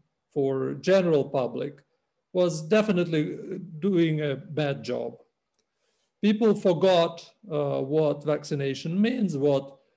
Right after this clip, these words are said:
the personal responsibility for your and your family health is. It's,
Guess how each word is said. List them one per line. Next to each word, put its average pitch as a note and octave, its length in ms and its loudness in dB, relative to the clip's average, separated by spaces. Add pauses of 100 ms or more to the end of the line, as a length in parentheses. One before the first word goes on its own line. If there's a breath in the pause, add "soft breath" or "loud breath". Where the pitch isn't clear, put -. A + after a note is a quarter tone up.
(140 soft breath)
the C#3 100 -2
personal C#3 720 0
responsibility C3+ 960 -2
for C3 440 -8 (280)
your D#3+ 520 2 (160)
and D3+ 140 0
your C#3 160 2
family C#3+ 520 0
health C3+ 400 -2
is. G#3+ 460 4 (580 soft breath)
It's, F#3+ 300 0